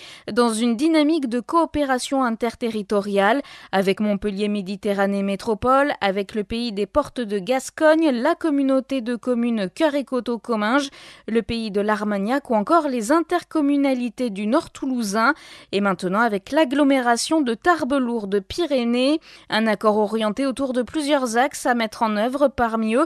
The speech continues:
le soutien à la promotion des filières et des labels haut-pyrénéens auprès des structures de restauration collective métropolitaine, le développement touristique, des loisirs ou encore de l'éducation, des échanges de bonnes pratiques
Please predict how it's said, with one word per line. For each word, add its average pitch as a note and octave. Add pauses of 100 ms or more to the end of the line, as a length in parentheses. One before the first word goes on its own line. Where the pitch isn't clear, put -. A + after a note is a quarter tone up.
(340)
le A3+
soutien D#4
à B3+
la A3+
promotion A#3+
des A3+
filières A#3+
et G#3+
des G#3
labels G#3
haut-pyrénéens B3+
auprès A#3+
des F#3
structures -
de F#3+
restauration F#3
collective F#3+
métropolitaine, C4 (360)
le D4+
développement D4
touristique, C4+
des A3
loisirs A3+
ou C4
encore G3+
de F#3+
l'éducation, A#3 (340)
des G3+
échanges G#3+
de F3+
bonnes C4
pratiques B3+